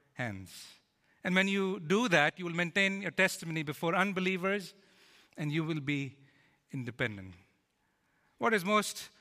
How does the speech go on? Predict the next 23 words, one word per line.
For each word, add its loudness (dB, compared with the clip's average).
spiritual 0
is -4
also 4
so -2
very 4
practical. 0
What -2
a 0
great 2
truth -2
this -4
is. -4
Do 4
all 8
of 0
this 4
so 0
that 2
you -2
will 4
have 4
your -4
testimony 0